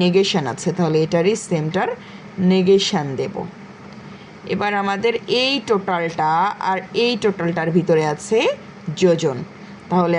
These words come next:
আমরা এখানে হচ্ছে বিয়োজন ছিল, এখানে হচ্ছে যোজন হবে পি। আমরা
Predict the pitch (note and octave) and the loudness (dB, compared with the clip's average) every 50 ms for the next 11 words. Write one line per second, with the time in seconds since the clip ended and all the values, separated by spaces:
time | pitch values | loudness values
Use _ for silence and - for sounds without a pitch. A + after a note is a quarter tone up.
0 | E3 D#3+ D#3+ D#3+ F3+ G#3+ C4+ - - F#3 F3 - G3+ G3 F#3 F#3+ F#3+ F#3 F#3 - | 0 0 -2 0 0 0 -2 -2 -2 -4 -4 -2 -2 0 2 2 2 2 2 2
1 | F#3 F3 F#3 F3 F3 E3+ E3+ F3+ F3+ F3+ F3+ - A#3+ - A#4+ G4+ G#3 - G3 E3 | 2 2 2 2 0 2 0 0 0 0 0 2 2 2 2 2 2 0 0 0
2 | D#3+ D#3+ D#3 - - D#3 D#3+ E3 D#3+ D3+ - D#3+ E3 E3+ C#3+ C#3+ D3 - - - | 0 0 -2 -2 -4 -4 0 2 2 2 2 2 0 0 0 0 -2 -4 -4 -4
3 | - G3 G3+ G#3 A3 B3 F#4+ A#4 - - - - - - - - - - - - | -2 0 0 2 2 2 2 0 0 -6 -16 -18 -18 -18 -18 -20 -18 -10 -6 -2
4 | F3 F3 | -2 0